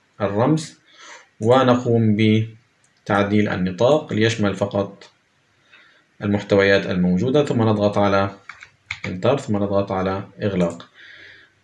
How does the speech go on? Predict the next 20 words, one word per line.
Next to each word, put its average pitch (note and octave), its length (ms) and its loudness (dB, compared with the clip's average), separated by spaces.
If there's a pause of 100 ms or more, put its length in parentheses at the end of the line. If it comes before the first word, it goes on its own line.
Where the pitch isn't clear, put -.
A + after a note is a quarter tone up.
(1080)
الآن A#2 260 2
لو A2 100 6
ذهبنا A2 600 2 (300)
إلى G2+ 140 4
روضة B2 360 2
تلاحظ A2 540 2 (120)
فقط A#2 460 0
يظهر G#2+ 520 0 (360)
ما A2+ 200 0
النطاق A2 400 4
الذي A2 420 4
قمنا A2 300 2
بتحديده. F2+ 520 -2 (100)
نفس B2 220 0
الشيء A#2 560 0 (280)
لو G2+ 180 4
أردنا G#2+ 240 2
تعديل G2+ 520 0 (300)
نطاق G2+ 340 2
الجامعي G#2+ 680 2